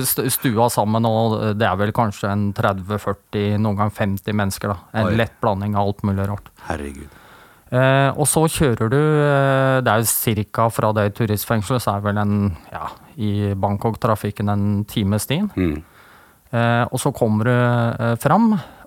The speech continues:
Speaker 1: og det synet som møter deg da er ganske sånn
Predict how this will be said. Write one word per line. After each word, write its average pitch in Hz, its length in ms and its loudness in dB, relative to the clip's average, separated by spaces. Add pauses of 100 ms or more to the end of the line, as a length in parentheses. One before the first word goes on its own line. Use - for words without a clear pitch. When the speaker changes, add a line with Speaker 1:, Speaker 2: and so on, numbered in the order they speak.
(100)
Speaker 1:
og 120 440 2
det 127 100 2
synet 117 540 2
som 151 180 0
møter 107 280 2
deg 127 120 4
da 135 120 4 (260)
er 107 120 4
ganske 101 500 0
sånn 104 340 2